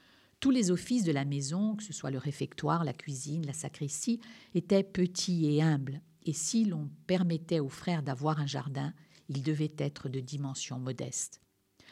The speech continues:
Quant aux matériaux de construction, ils étaient très pauvres, et les cloisons formées de claies d'osier,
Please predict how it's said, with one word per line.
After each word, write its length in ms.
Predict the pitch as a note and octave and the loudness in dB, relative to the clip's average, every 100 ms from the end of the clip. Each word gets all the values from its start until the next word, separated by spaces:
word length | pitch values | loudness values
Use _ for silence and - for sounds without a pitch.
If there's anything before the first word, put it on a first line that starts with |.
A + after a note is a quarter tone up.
| - - - - | -20 -20 -10 0
Quant 160 | D#3+ F3+ | 2 4
aux 60 | |
matériaux 500 | F3 G3 G#3 G3+ B3 | 6 6 6 8 6
de 80 | A3+ | 4
construction, 760 | - F3 - - - - A#3 A#3+ | 2 -2 -2 -4 -2 0 4 4
ils 180 | D#3+ | 4
étaient 220 | F3 F3+ F3+ | 2 2 -2
très 320 | - E3 D#3+ | 0 -2 -2
pauvres, 560 | D#3+ D#3 - D3+ - _ - | -4 -8 -8 -10 -16 _ -4
et 40 | |
les 120 | C#3+ | -4
cloisons 420 | D3 D3 C#3+ F#3 G#3 | -2 -2 0 0 -2
formées 480 | D#3 D3 D3+ F3 | 0 0 2 2
de 220 | D3 C3+ C3 | 2 -2 -2
claies 300 | - E3+ D#3+ | 0 2 4
d'osier, 540 | C#3+ B2+ C#3 D3 | 2 -2 -2 -2